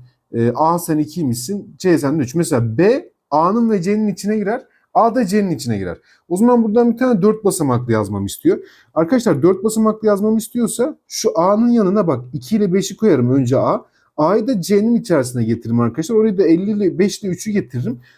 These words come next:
O zaman iki bin beş yüz elli üç olur. Yani ben şöyle yaptım bak. Şöyle gel çizeyim ya. Şöyle arkadaşlar şu A'ydı. Tamam mı? Şu A'ydı arkadaşlar. Benim çizimim biraz kötü. Dur, iki ile beş. Bunu getirdim arkadaşlar.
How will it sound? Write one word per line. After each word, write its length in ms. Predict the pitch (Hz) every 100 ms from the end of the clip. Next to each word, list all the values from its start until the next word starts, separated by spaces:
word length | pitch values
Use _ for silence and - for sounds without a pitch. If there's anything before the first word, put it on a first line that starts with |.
| _
O 100 | 175
zaman 180 | 202 214 -
iki 240 | - 226
bin 180 | 202 175
beş 220 | 214 220
yüz 120 | 226
elli 180 | 233 190
üç 200 | 185 -
olur. 300 | 113 95 - _
Yani 300 | 135 180 170
ben 140 | 185 208
şöyle 260 | 208 196
yaptım 340 | 139 123 117 117
bak. 160 | 104 - _ _ _ _
Şöyle 320 | - 151 143
gel 240 | 143 143
çizeyim 360 | - 127 135 117
ya. 160 | 98 120 - _ _ _ _ _ _ _ _ - 85
Şöyle 480 | - - 131 135 120
arkadaşlar 540 | 98 101 98 85 98
şu 360 | 92 - 139 117
A'ydı. 500 | 127 131 104 107 139 _ -
Tamam 260 | 117 120
mı? 140 | 95 87 - _ - - _ _
Şu 300 | - 110 110
A'ydı 280 | 117 110 98
arkadaşlar. 580 | 92 90 90 - 117
Benim 140 | 107 101
çizimim 360 | 98 101 107
biraz 240 | 101 101 -
kötü. 180 | 101 101
Dur, 100 | 110
iki 240 | 123 -
ile 200 | 113 101
beş. 240 | 131 208 - - _ _
Bunu 180 | 139 185
getirdim 400 | 214 214 202 226
arkadaşlar. 480 | 208 165 156 269